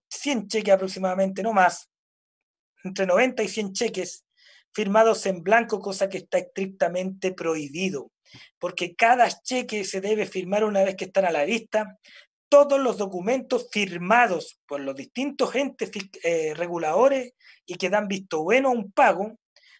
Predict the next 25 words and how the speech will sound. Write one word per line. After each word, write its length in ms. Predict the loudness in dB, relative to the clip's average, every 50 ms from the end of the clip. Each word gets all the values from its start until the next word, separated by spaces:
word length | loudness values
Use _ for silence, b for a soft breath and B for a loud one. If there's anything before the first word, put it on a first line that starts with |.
| b
recién 340 | -8 -8 -6 -4 -2 0 0
ahí 220 | 0 0 0 0 -2
se 180 | 0 0 0
puede 280 | 0 2 0 0 0 -2
emitir 360 | -2 -4 -4 -4 -4 -4 -4
un 200 | -4 -6 -6 -6
cheque. 440 | -4 -2 -2 -2 -4 -6 -12 -20 _ _ _ _ _ _ _ _ _ _ _ _
Y 180 | -6 -2 0 0
este 200 | 0 -2 -4 -6
tenía 440 | -6 -4 -2 0 0 0 -2 -2 -8 _ _
cerca 460 | _ -8 -4 -2 -2 -2 0 0 0
de 100 | 0 0
cien 320 | -4 -4 -2 -2 -2 -2 -4
firmados 520 | -6 -6 -4 -2 -2 0 0 -2 0 2
en 120 | 0 0 4
blanco, 380 | 4 4 4 2 0 -4 -6 -2
más 460 | 2 2 4 2 2 0 -8 -16 _ _ _ _ b b b b b _
la 240 | -2 2 4 6 6
irregularidad 760 | 4 4 0 -2 0 0 0 0 0 0 0 2 2 4 2
de 100 | 0 0
tener 440 | 0 0 0 0 0 -2 -2 -6 -14 _ _ _ b b b b b b b
sueldos 640 | -12 -10 -6 2 4 4 4 4 4 0 0 2 0
a 60 | 2
honorarios 520 | 4 4 4 6 6 4 4 4 0 2
pagados 760 | 2 2 4 4 6 4 4 4 2 -2 -4 -6 -12 -16 _